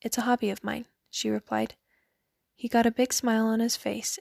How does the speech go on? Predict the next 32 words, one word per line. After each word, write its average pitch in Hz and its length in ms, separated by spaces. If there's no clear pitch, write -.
and 214 120
pulled - 200
out 208 160
the 214 80
missing 208 320
piece. - 400
"I 226 80
found 254 260
this 226 160
at 214 120
the 208 80
Halloween 214 440
dance 208 360
after 226 300
a 208 100
certain 208 500
Kermit 214 320
the 202 80
Frog 208 400
ran 196 160
away. 202 340
I 208 60
guess 220 240
that's - 240
you, 202 220
right?" 214 340
Vera 220 240
just - 240
laughed 202 300
and 202 120
said, 190 300
"Yeah, 214 240